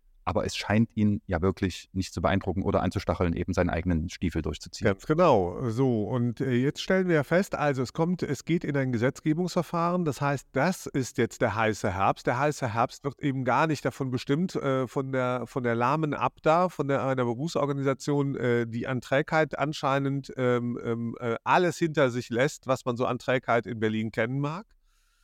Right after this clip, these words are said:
Speaker 2: Ähm, und, ähm,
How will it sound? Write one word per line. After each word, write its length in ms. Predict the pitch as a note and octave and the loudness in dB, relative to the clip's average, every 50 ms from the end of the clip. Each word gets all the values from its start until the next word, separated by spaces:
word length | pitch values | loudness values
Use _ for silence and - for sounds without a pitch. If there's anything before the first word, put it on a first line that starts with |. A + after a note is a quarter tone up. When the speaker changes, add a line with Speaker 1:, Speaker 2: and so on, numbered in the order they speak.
| _ _ _ _ _ _ - | _ _ _ _ _ _ -2
Speaker 2:
Ähm, 500 | D3 C3+ C3+ C3+ C3+ C3+ C3+ C3+ C3+ C3 - _ _ _ _ _ _ _ _ _ _ _ _ _ | 0 2 2 2 2 0 0 -2 -4 -6 -8 _ _ _ _ _ _ _ _ _ _ _ _ _
und, 460 | - D3+ D3 D3 D3 C3+ - - - | 0 2 2 2 2 0 -2 -4 -2
ähm, 480 | - C3+ C3 B2+ B2+ B2+ B2 C3 B2 | 0 2 2 4 2 2 0 -2 -4